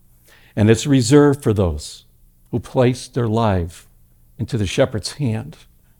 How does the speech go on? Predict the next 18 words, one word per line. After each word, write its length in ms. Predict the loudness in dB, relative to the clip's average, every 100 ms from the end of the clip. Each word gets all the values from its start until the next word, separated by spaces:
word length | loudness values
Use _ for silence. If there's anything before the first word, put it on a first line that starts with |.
| _ _ _ _ _ _ _ _
You 100 | 0
know, 140 | 2
a 60 | 4
couple 320 | 2 2 2
days 460 | 4 6 6 4 2
after 280 | 0 0
the 100 | -4
crucifixion 960 | -2 -2 -2 -2 -2 -2 -2 -4 -2 -2
and 100 | -2
the 60 | 0
death 260 | 0 0
of 60 | -2
Jesus, 600 | -2 0 0 -6 -10 -16 _ _ _ _ _ _
two 220 | 4 4
of 80 | 4
his 160 | 0
followers, 600 | 2 4 6 4 -2 -6 -8
well, 420 | -4 -4 -6